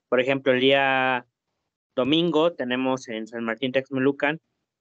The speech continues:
eh, un evento para los jóvenes de emprendimiento y de muchas actividades exclusivamente para los jóvenes. Voy a estar transmitiendo en vivo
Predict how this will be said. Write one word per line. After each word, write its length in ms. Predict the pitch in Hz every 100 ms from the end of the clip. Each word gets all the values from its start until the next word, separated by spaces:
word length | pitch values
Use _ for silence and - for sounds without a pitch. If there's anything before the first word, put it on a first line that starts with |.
| _ -
eh, 480 | 117 113 110 110
un 320 | 113 117 120 127
evento 560 | 127 135 135 143 139
para 200 | 131 110
los 160 | 110 107
jóvenes 560 | 143 139 143 180 190 _ _ _ _ -
de 80 | 113
emprendimiento 600 | 113 110 117 127 139 147
y 100 | 120
de 120 | 113
muchas 300 | 117 113 127
actividades 580 | 120 - 117 117 123 -
exclusivamente 640 | - 120 - 120 117 113 -
para 140 | 117
los 80 | 123
jóvenes. 340 | 123 160 160 156
Voy 120 | 139
a 40 |
estar 200 | 143 143
transmitiendo 560 | - 139 131 117 135 139
en 160 | 135 131
vivo 380 | 139 143 170